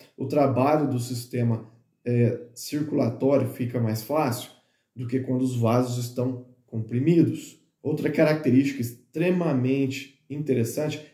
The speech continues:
é que ela acelera o metabolismo. Pessoas que estão querendo emagrecer podem se beneficiar e muito da utilização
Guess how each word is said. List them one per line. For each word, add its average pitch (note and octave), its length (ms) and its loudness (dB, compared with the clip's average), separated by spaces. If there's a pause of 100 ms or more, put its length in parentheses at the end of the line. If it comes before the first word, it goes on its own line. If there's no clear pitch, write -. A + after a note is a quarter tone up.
é D#3 140 -4
que D#3 200 4
ela D#3 340 4
acelera D#3 1000 2
o C#3+ 60 -4
metabolismo. C3+ 920 0 (300)
Pessoas D#3+ 460 0
que - 80 -8
estão C3+ 500 -4 (300)
querendo D#3 720 2
emagrecer D3+ 960 0
podem E3 380 4
se D3+ 160 -4
beneficiar D3+ 840 -4
e A3+ 80 0
muito D#3+ 440 2 (300)
da C#3 120 2
utilização C3+ 880 0